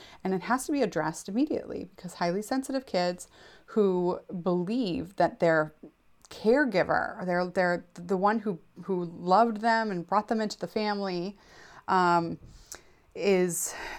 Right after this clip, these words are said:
i-, is disconnected and dislikes them, or they dislike that, uh, their, you so much so that there's a, a pretty clear rupture in your relationship,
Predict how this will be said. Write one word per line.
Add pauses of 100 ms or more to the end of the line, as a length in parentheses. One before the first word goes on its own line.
(160)
i-,
is
disconnected
and
dislikes
them,
or
they
dislike
that,
uh,
their,
you
so
much
so
that
there's
a,
a
pretty
clear
rupture
in
your
relationship,